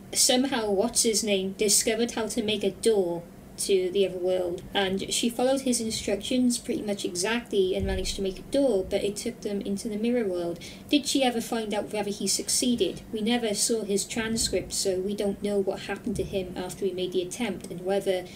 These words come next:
he came back or not, and we'll probably find out within the next few episodes whether he was successful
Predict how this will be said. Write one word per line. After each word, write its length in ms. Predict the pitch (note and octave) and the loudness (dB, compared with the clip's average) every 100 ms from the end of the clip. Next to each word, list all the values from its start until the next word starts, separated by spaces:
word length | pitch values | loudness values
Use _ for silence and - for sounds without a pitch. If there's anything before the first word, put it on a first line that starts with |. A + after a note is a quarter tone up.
| - - | -16 -10
he 180 | G#3 G3 | -2 -2
came 280 | G#3+ F#3 | -2 -6
back 340 | F3+ A3 G#3 - | -2 -2 -2 -8
or 100 | F3 | -8
not, 160 | E3+ | -6
and 100 | G3 | -2
we'll 140 | F#3+ G3 | 0 0
probably 280 | C4+ A3 G3 | 0 -2 -4
find 300 | - G3+ F#3 | -2 -2 -2
out 160 | F3+ | -4
within 180 | G#3 F#3 | -4 -4
the 80 | F3+ | -4
next 260 | F3+ - - | -6 -6 -2
few 180 | G3+ | 0
episodes 600 | F#3 G3 G3 - F3+ E3+ | 0 0 -2 0 0 0
whether 180 | F#3 F3 | -2 -4
he 100 | F#3+ | -2
was 140 | F3 - | 0 0
successful 760 | F#3+ - G3+ - - E3+ | 0 2 2 0 -2 -2